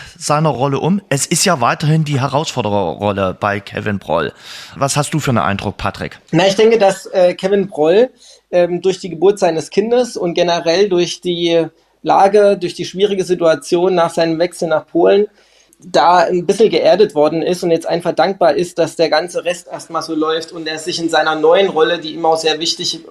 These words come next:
Speaker 2: war in der Familie, da für sich erstmal wieder, äh, Frieden gefunden hat. Und, ähm, im Nachhinein war es für ihn einfach ein großer Fehler, dieses Polen-Abenteuer damals zu machen.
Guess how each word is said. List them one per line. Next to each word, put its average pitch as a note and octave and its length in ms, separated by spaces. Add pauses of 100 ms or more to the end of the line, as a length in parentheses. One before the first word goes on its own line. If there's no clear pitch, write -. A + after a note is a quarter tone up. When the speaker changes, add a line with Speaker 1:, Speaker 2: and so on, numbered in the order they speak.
(180)
Speaker 2:
war D#3 460 (380)
in E3 120
der E3 120
Familie, E3+ 640 (360)
da D3+ 180
für E3+ 140
sich G3 260
erstmal D3+ 760
wieder, D3+ 440
äh, D#3+ 160
Frieden G3+ 420
gefunden E3 560
hat. F3 360 (340)
Und, E3 640
ähm, E3 560
im E3 140
Nachhinein E3+ 560
war D3+ 100
es - 140
für F3 100
ihn F3+ 160
einfach F3 460 (420)
ein D#3 120
großer F3 360
Fehler, F#3 480
dieses D#3+ 500
Polen-Abenteuer F3+ 920
damals E3+ 480
zu E3 100
machen. F3 420